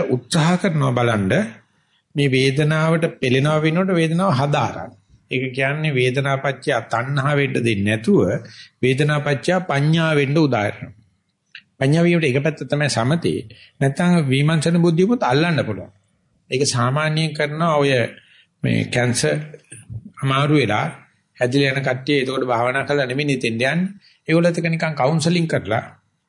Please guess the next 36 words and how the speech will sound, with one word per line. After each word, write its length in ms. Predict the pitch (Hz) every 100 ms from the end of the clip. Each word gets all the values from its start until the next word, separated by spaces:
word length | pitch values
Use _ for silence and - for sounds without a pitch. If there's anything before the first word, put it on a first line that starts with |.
| _ _ - - _ _
බලනවා. 580 | - 123 147 165 180 180
ඒ 140 | 131 139
වෙනකොට 300 | 151 160 156
ඇඟත් 480 | 151 151 123 131 127
කඳයි 360 | 156 131 107 110
විදාදියක් 580 | 123 131 131 131 123
ඇවිල්ලා 300 | 120 127 127
මේ 100 | 120
කුණු 240 | 117 143 147
වෙනවා. 360 | 113 90 104 - - _ _ _ _ -
අධික 340 | 117 127 160 147
වේදනාවක් 680 | 117 135 156 156 113 113
තියෙන්නේ. 460 | - 135 92 104 151 160 _ _ _
බණක් 340 | 123 123 135 -
අහන්න 240 | 123 139
වෙලාවකුත් 460 | 135 127 120 113 101
නැහැ. 360 | 127 139 98 - - - -
ඔය 140 | 170 147
විවේකීව 540 | 127 147 160 151 175
කතා 300 | 170 156 147
කරලා 240 | 147 147 131
බලන්න. 240 | 120 131
ඔබ 160 | 156 143
දැන් 300 | 123 120 113
ඔකට 220 | 113 113
වෛර 260 | 107 110 117
කරත් 300 | 120 127 156
වේදනාව 400 | 135 120 123 117
විඳිනව 260 | 113 113 127
නැතත් 320 | 113 123 127
විඳිනවා. 320 | 151 113 107
ඒ 60 | 127
නිසා 220 | 147 135
වෛරේ 420 | 117 120 131 127
පැත්තක 340 | 113 110 160 170
දාලා 360 | 123 92 110